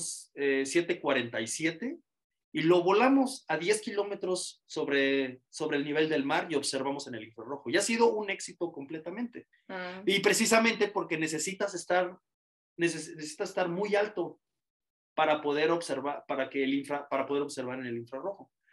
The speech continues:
Speaker 1: Y qué mejor que estar lejos,
Speaker 2: Afuera, sí.
Speaker 1: le-, lejos del planeta para poder hacer todo esto, ¿no? Y, y sí, y, y justamente estas cuatro cámaras son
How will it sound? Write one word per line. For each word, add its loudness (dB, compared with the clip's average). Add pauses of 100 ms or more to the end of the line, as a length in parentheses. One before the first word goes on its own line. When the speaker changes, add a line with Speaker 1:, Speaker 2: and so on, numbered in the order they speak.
(260)
Speaker 1:
Y -6
qué 6
mejor 4 (220)
que -2
estar 0
lejos, 2
Speaker 2:
Afuera, 4
sí. -6
Speaker 1:
le-, 4
lejos 4
del 4
planeta 0
para 2
poder 0
hacer -6
todo -2
esto, -6
¿no? -10 (320)
Y, 6
y -4
sí, 4 (220)
y, 2 (360)
y -4
justamente 0
estas 0
cuatro 2
cámaras 4
son -2